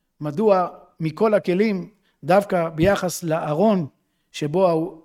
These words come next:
העדות, בו התורה, ציוותה התורה, ועשו לשון רבים, כי הכתובת לקבלת תורה זה רק כלל ישראל.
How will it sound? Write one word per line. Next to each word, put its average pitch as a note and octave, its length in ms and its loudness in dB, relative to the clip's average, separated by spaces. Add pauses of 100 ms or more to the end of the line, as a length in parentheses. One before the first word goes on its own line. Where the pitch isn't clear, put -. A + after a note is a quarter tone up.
(140)
העדות, D3+ 640 -2 (140)
בו D#3+ 240 2
התורה, F3 500 2 (920)
ציוותה E3 440 2
התורה, F#3 560 0 (160)
ועשו D#3+ 760 -2 (380)
לשון F3+ 680 0 (440)
רבים, F#3+ 600 0 (580)
כי D#3+ 240 0
הכתובת A3 680 2 (160)
לקבלת E3 960 0
תורה D#3+ 360 2 (640)
זה C#3+ 180 -4
רק F#3+ 300 2 (220)
כלל D#3+ 280 2
ישראל. C#3 400 -10